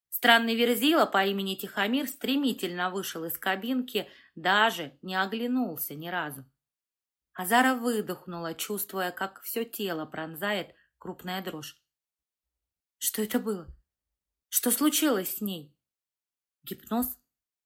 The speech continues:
Галлюцинации? Та самая пресловутая сила зверей, способная подчинить человека своей воле. Зара не знала ответа. «Ну вот, я же говорил, что у меня странная семейка»,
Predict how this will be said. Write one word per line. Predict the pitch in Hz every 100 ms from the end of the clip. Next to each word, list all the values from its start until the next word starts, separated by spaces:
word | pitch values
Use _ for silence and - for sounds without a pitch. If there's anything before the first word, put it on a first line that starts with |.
| _ -
Галлюцинации? | - 208 208 214 208 247 254 - 151 - _ _ _ _ _ _ -
Та | 269 277
самая | - 277 254 220 208
пресловутая | 220 - 220 233 269 202 196
сила | - 254 214
зверей, | 190 202 208 262 254
способная | - 202 214 220 208 202
подчинить | 202 220 214 - 240 226 190
человека | - 196 202 190 185
своей | 180 190 202 220
воле. | 214 185 151 143 _ _ _ _ _ _ _ _ _ _ -
Зара | 185 196
не | 202 220
знала | 214 175 151
ответа. | 160 165 151 147 - _ _ _ _ _ _ _ _ -
«Ну | 262 269 285
вот, | 311 320 - _ _ _ _ _
я | 254 370
же | 381
говорил, | 330 370 370 392 403
что | - - 226
у | 233
меня | 247 254
странная | 247 - 320 302 196 165 156
семейка», | - 208 190 151 - 143